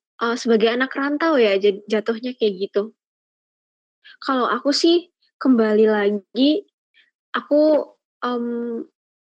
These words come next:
menguatkan diri aku sendiri. Selain dengan cara menguatkan diri sendiri, salah satu cara aku tetap bisa bertahan itu juga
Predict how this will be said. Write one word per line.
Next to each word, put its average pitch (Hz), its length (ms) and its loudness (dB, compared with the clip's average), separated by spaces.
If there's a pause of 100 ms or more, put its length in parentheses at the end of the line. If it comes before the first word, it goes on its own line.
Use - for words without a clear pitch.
(200)
menguatkan 254 560 0
diri 220 240 4
aku 247 160 -6
sendiri. 202 560 -6 (1400)
Selain 262 480 0
dengan 233 320 4
cara 233 320 -2
menguatkan 214 960 -4
diri 214 320 0
sendiri, 208 640 -2 (720)
salah 254 240 0
satu 233 800 0 (160)
cara 269 400 -2
aku 262 160 -4
tetap - 320 -4
bisa 214 240 -2
bertahan 226 880 -2
itu 294 480 0 (240)
juga 208 480 -4